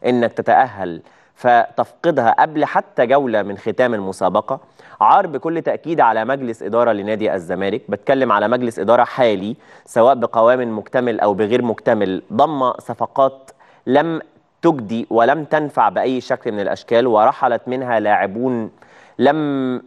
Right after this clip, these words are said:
يتم تعويضهم بالشكل المناسب. بكل تأكيد على جهاز فني منفصل تماما عن الواقع،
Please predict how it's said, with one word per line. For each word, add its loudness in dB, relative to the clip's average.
يتم 2
تعويضهم 0
بالشكل -4
المناسب. -4
بكل 2
تأكيد 2
على 4
جهاز 0
فني -2
منفصل 2
تماما 2
عن 2
الواقع، -2